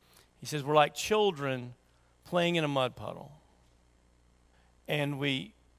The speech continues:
we're, we're being offered a trip to the seaside. But we refuse to take the trip because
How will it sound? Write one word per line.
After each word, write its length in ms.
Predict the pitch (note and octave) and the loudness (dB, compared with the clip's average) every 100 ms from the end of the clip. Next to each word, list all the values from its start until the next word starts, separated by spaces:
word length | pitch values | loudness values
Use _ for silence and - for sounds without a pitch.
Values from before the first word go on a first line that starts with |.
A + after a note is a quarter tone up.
| _ _ _ _ D4+ | _ _ _ _ -12
we're, 140 | E3 | -10
we're 360 | F3 F#3 D#3 - - - _ _ C#3+ | -8 -4 -2 -2 -8 -20 _ _ -4
being 300 | E3+ F#3 F#3+ | 0 0 0
offered 420 | D3+ F3+ F3 E3 | 4 4 2 -2
a 60 | D3 | -6
trip 520 | - - E3+ G3 - C#3+ _ _ _ - | -6 -2 0 0 -6 -20 _ _ _ -14
to 100 | C#3+ | -8
the 80 | C3 | -4
seaside. 840 | - E3+ D#3+ - A2+ G2+ G#2 - - _ _ _ _ _ _ _ _ _ _ | -2 -2 -4 -4 -4 -4 -8 -14 -20 _ _ _ _ _ _ _ _ _ _
But 80 | D3+ | -4
we 120 | D#3 | 0
refuse 520 | D#3 C#3 G3 A3 G#3+ | 0 -2 -2 -2 -2
to 120 | - E3+ | -4 -2
take 240 | F3+ E3+ | 0 -2
the 60 | C3+ | -6
trip 420 | - G3+ D#3 F3+ | -4 -2 -2 -4
because 720 | C#3 - D3+ C#3+ C3+ A#2 - | -12 0 4 4 2 -4 -14